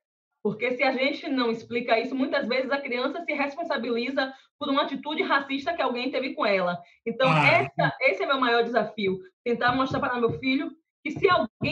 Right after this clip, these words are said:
Speaker 1: tem uma atitude racista, o problema é do racista, não dele.
Speaker 2: Mas você acha que a educação... é, é,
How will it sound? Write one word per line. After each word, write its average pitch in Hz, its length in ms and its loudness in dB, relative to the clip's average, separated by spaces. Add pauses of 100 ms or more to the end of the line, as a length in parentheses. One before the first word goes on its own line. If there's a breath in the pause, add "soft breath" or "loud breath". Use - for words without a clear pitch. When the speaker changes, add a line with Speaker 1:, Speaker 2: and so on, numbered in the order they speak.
(100)
Speaker 1:
tem - 40 -
uma - 100 2
atitude - 300 -6
racista, 233 480 -2
o - 60 -4
problema 311 360 2
é - 40 2
do 370 80 2
racista, 269 680 0 (180)
não 294 340 2
dele. 214 400 4 (720)
Speaker 2:
Mas 202 140 6
você 208 240 6
acha 214 220 4
que 214 320 0 (200)
a 214 160 4
educação... 226 540 4
é, 226 100 0 (300)
é, - 460 0